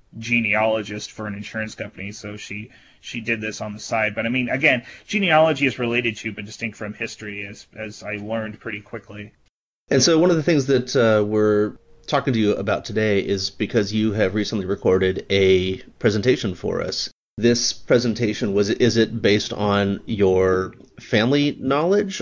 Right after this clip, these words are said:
Speaker 2: or wh-, where did the infor-, or where did the idea for this presentation come from, and what are you doing with it?
Speaker 1: So the presentation is based off of the fifth chapter of my dissertation. It's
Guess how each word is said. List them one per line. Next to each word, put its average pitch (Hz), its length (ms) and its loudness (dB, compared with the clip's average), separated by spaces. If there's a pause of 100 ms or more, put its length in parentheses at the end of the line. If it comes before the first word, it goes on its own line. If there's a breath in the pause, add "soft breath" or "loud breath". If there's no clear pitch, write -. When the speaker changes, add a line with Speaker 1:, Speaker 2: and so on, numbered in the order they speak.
Speaker 2:
or 104 500 4
wh-, 110 300 2
where 160 160 6
did 156 140 2
the 120 300 2
infor-, 117 360 -4
or 113 120 -4
where 127 140 4
did 127 100 2
the 120 140 2
idea 104 540 -4
for 98 320 -4
this 95 160 -4
presentation 98 680 -8
come 113 240 -8
from, 104 420 -4
and 101 500 -6
what 110 140 0
are 113 60 0
you 113 160 0
doing 113 240 -2
with 92 120 -6
it? - 120 -8 (680)
Speaker 1:
So 156 540 4
the 131 80 -6
presentation 143 720 -2
is 120 100 -2
based 120 300 -4
off 117 120 -2
of 113 120 -14
the 107 80 -6
fifth - 320 -8
chapter 113 440 -4
of 113 60 -6
my 104 140 -6
dissertation. 117 840 -6 (200)
It's 139 180 -10